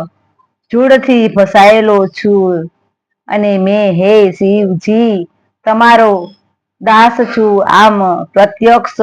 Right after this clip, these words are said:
શિવરૂપ શિવ પુરાણની દિન વાણીથી જ સ્તુતિ કરીને તેની પૂજા કરવી. પછી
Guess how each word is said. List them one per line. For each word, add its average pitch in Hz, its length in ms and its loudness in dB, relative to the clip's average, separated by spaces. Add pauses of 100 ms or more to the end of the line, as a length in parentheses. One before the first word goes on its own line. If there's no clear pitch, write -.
શિવરૂપ 202 760 2
શિવ 196 460 -2 (520)
પુરાણની 208 680 -2
દિન 202 300 -2
વાણીથી 190 720 -2
જ 160 80 -6 (480)
સ્તુતિ 240 420 -2
કરીને 202 540 0
તેની 185 400 -2
પૂજા 180 440 -2
કરવી. 185 480 -2
પછી 175 580 -4